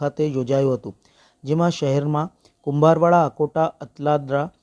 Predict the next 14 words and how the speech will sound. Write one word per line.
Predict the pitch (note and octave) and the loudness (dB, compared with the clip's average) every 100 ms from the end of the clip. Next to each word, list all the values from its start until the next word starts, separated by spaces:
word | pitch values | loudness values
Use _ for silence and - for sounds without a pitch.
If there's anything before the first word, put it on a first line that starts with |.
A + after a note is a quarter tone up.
| _ _ | _ _
તથા | C#3+ E3+ E3+ - | -4 -2 -2 -4
કપુરાઈ | C3+ - E3 F3 - | -4 0 0 0 -2
પોલીસ | D3+ D#3 | -4 -4
સ્ટેશનની | - - D#3 D#3+ E3 C#3+ | -10 -8 -4 -2 -2 -2
નવી | C3+ D#3 | 0 0
ઇમારતોનું | D3+ D3 D3 - D3+ D#3 | 0 0 0 -2 -4 -2
વર્ચ્યુઅલ | C3+ C3 - D#3+ D#3+ D3 | 0 -2 -2 0 0 0
લોકાર્પણ | C3 D3 D3 D3 D3+ - _ - D3+ | -2 -2 -2 -4 -8 -10 _ -6 -6
એક | C#3+ | 0
જ | F3 | 0
સ્થળેથી | E3+ D#3 D3 - D#3+ D#3+ | 0 -2 -2 -2 -6 -2
કરાયું | C3+ C3+ C3 | 0 0 -2
હતું. | - G2+ _ _ _ - | -6 -16 _ _ _ 0
આ | D#3 | 0